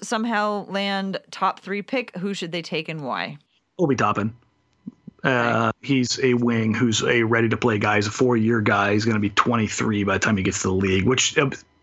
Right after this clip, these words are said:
Speaker 2: admittedly is a bit of a drawback if you look at it as far as a development curve, but it also may be a blessing because some guys take longer to develop. And if it starts his whole cycle and he, like,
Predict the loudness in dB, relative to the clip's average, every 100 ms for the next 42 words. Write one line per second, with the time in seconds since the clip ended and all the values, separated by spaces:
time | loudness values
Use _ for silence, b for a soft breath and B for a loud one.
0 | _ -18 B B 0 2 4 4 2 2
1 | 2 0 2 2 2 2 -2 -4 _ _
2 | _ _ _ -10 -6 -6 -2 -2 0 0
3 | 0 -4 -4 -4 -4 -6 -2 0 0 0
4 | 2 2 2 B B B B -2 2 2
5 | -2 -2 0 2 0 0 -2 -2 -4 -6
6 | _ -6 0 0 0 -2 -4 -6 -8 -6
7 | -4 -4 -6 B B B -4 0 2 2
8 | 2 0 -2 -2 0 -2 -2 -2 -4 -2
9 | 2 2 2 0 -2 -2 -2 0 0 0
10 | -2 -2 -2 -2 -2 0 0 0 -2 0
11 | 0 0 -2